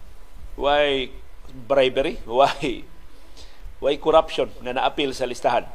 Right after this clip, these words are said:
Sa, ah, pero kining falsification, posible mao na ni.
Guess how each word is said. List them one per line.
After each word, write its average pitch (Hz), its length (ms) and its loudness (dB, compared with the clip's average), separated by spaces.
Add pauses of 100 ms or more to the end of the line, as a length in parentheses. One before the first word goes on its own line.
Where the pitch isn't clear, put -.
(420)
Sa, 98 560 -2 (320)
ah, 135 120 -6
pero 170 200 2
kining 156 400 -2 (240)
falsification, 156 800 2
posible 139 400 0
mao 139 240 2
na 127 120 -4
ni. 117 80 -10